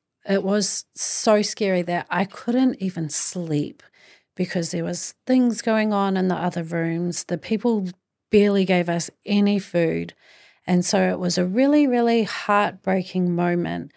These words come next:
for me to realize that I had put my children in this situation. But I also knew that there was help on the other side.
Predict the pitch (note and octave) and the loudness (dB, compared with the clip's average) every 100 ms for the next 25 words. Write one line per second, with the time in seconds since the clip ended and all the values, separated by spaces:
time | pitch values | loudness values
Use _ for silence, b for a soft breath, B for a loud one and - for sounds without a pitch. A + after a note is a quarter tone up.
0 | b b b _ - G#3+ G3 F3 F3+ - | b b b _ -2 0 2 0 -2 -2
1 | F3+ E3+ G3 A3 G3 F3 F#3 F3 E3 - | -4 -2 -2 0 2 0 -2 -4 -6 -4
2 | - G3 G3+ - F#3+ - A3 F3+ F3+ - | 0 2 2 0 -2 -6 -4 0 0 -2
3 | G3+ F#3+ F3+ F3+ - - G3+ G3 F3+ - | -4 -2 -4 -4 -6 -2 0 2 2 0
4 | - - _ _ - - G3 - - F3 | -4 -10 _ _ -6 -4 -2 -4 -4 -2
5 | E3 D#3+ - D#3+ F#3 - b b b b | -2 -2 -6 -8 -10 -16 b b b b
6 | b _ G#3+ - _ G3 G#3 G#3 G#3 G#3 | b _ -2 -2 _ 2 4 4 2 4
7 | C#4 D4+ - F#3 E3+ E3 D#3+ D3+ E3 F#3+ | 4 4 2 2 2 0 0 -2 -2 -4
8 | G#3 _ _ _ _ _ F3+ F3+ - _ | -6 _ _ _ _ _ -2 -2 -6 _
9 | _ _ _ _ _ - E3+ E3 D#3 - | _ _ _ _ _ -4 -2 -2 -4 -4
10 | - F3+ - - _ _ _ - D#3 D#3+ | 0 0 -2 -14 _ _ _ -4 -2 0
11 | E3 D#3+ D#3+ - E3+ D#3+ E3 F#3 | -2 -6 -6 -4 -4 -6 -10 -14